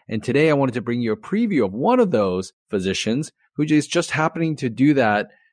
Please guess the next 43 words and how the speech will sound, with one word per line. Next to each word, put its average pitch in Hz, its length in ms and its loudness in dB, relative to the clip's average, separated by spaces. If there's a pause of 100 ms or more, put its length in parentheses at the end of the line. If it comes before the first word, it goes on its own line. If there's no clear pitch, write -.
(140)
create 123 400 2
and 113 100 -6
grow 113 240 4
these 120 200 -2
multiple 107 340 -4
streams 107 320 -4
of 92 80 -8
income 101 380 -2
through 117 200 -4
real 127 280 4
estate. - 340 -8 (500)
All 139 160 2
the 175 80 2
lectures 143 320 2
will 110 100 -4
not 123 240 0
be 127 80 -2
on 101 140 0
real 95 160 -2
estate. 73 340 -10
Real 123 120 -2
estate 117 160 -2
is 98 100 2
one 117 220 2
portion 107 340 0
of 98 100 0
it, 104 160 2 (300)
entrepreneurship, 98 920 0 (340)
different 110 240 -2
business 107 280 0
ideas, 95 680 2 (300)
media, 101 460 2
online. 98 540 -2
It's 143 200 -4
just - 160 -12
gonna 139 160 0
be 110 400 2
a 123 80 -16
total 147 500 2 (200)
cool 147 200 2
group 120 260 0
of 107 80 -4
physicians 101 520 -2